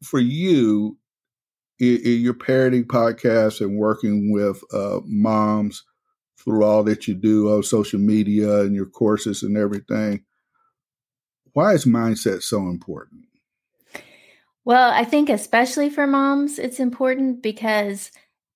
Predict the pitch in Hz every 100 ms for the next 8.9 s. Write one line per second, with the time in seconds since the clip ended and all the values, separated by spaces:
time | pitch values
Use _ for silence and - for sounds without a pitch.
0 | _ _ 214 202 240 240 240 240 233 -
1 | - 220 214 208 - 226 226 - 202 -
2 | 214 220 220 214 185 196 196 185 185 180
3 | 170 151 - - - _ _ - 196 190
4 | 180 202 202 - 240 240 240 - - 190
5 | 208 214 220 214 202 202 202 202 196 190
6 | 190 185 180 180 180 _ _ _ 196 196
7 | 196 208 220 226 220 220 202 196 190 185
8 | - 196 185 170 - - - -